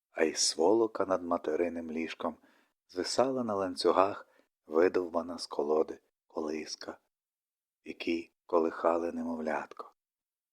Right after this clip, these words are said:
Куди вночі водить драчева Ержіка пасти коней? «На потік»,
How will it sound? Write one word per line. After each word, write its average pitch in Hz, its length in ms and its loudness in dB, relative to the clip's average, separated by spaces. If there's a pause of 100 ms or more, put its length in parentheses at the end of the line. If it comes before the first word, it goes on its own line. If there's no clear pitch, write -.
(1800)
Куди 90 300 2
вночі 131 560 2 (680)
водить 104 580 8
драчева 90 640 4 (100)
Ержіка 87 680 8 (480)
пасти 98 340 -4
коней? 78 520 2 (1300)
«На 117 100 0
потік», - 640 -2